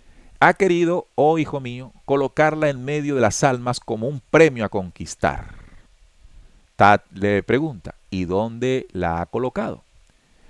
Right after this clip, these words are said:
Hermes responde, "Ha llegado con ella, ha llenado con ella un cráter", la inteligencia, "ha llenado con la inteligencia un cráter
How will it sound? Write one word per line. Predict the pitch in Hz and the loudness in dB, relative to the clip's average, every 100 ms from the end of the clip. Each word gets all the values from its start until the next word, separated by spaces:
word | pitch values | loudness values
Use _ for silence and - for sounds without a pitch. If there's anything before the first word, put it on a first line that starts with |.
| - - _ | -20 -20 _
Hermes | 139 143 143 139 | 4 4 2 -2
responde, | 113 127 - 147 123 135 _ _ _ _ _ _ _ _ _ | 0 -4 -2 -4 -4 -16 _ _ _ _ _ _ _ _ _
"Ha | 131 | 0
llegado | 175 165 156 160 | 2 4 4 2
con | 151 117 127 | 0 -4 -4
ella, | 120 92 117 - | -2 0 -2 -4
ha | - | -4
llenado | 160 180 147 143 139 | 0 0 2 0 0
con | 110 110 | -4 -4
ella | 113 98 101 - _ | -4 -2 -4 -8 _
un | 139 120 | -10 -6
cráter", | 139 120 - - - - _ _ - - | -2 -2 -4 -16 -20 -20 _ _ -20 -14
la | 80 | -12
inteligencia, | 78 85 78 117 85 - | -8 -8 -6 -6 -6 -10
"ha | 87 | -6
llenado | 113 117 123 | -2 -2 -2
con | 120 98 | -4 -8
la | |
inteligencia | 87 85 87 117 117 | -6 -6 -6 -8 -6
un | 123 | -8
cráter | 117 135 120 107 | 2 4 4 0